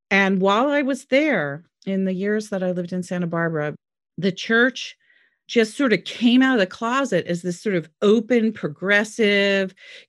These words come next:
gay-friendly, we'll try anything, new liturgy, feminist-friendly, I mean, just the whole thing kind of church.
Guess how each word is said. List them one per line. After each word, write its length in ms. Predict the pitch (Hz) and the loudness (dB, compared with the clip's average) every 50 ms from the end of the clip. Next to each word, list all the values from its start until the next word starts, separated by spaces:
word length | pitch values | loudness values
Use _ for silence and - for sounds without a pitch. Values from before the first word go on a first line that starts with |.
| - 143 - | -18 -4 0
gay-friendly, 1500 | 196 202 214 226 240 240 220 - - - 220 214 214 214 220 214 208 208 208 214 220 214 214 214 208 208 208 208 208 202 175 | 2 4 6 6 4 4 2 -2 -6 -2 0 2 2 4 4 4 4 4 4 4 2 2 2 2 2 2 2 0 -2 -2 -2
we'll 320 | 180 165 190 233 247 285 240 | 0 2 4 4 4 4 2
try 420 | - - 277 254 240 233 226 220 214 | -2 -2 0 0 2 2 2 2 0
anything, 1120 | - 196 202 208 220 214 214 - - 226 208 202 208 208 202 202 208 208 208 208 208 208 - - - - - _ _ | 0 0 0 2 0 0 -2 -2 0 0 2 2 2 2 0 0 0 0 0 0 -2 -4 -6 -12 -20 -20 -20 _ _
new 400 | - 196 170 180 196 226 254 262 | 2 4 4 6 6 6 4 4
liturgy, 1040 | 247 220 208 202 214 214 220 226 208 185 - 220 220 214 214 208 208 202 202 202 208 | 2 2 2 2 2 2 2 0 0 -2 -4 -4 -4 -2 -2 -2 -2 -2 -4 -4 -6
feminist-friendly, 1300 | 190 - - 214 214 233 247 247 240 233 226 226 - - - - 208 208 214 208 208 202 196 202 196 190 - | -8 -6 -2 0 2 4 4 4 4 4 0 -2 -8 -10 -6 -2 -2 0 0 0 0 0 -2 -2 -4 -6 -4
I 80 | - 185 | -2 0
mean, 140 | 196 202 196 | 0 0 0
just 180 | 226 247 247 | -2 -6 -6
the 80 | - 240 | -6 -8
whole 340 | - - - 262 262 277 294 | -8 -4 0 2 2 2 2
thing 460 | 277 - 269 254 240 - 151 156 - - - - - - - _ _ - 233 | 0 0 0 0 0 0 -2 -4 -8 -12 -20 -20 -20 -20 -20 _ _ -4 -2
kind 180 | 226 220 214 | 0 0 0
of 140 | 196 190 - | 0 -2 -4
church. 580 | - - - 381 453 440 302 220 214 - - | -8 -6 -4 0 2 2 2 0 -2 -4 -12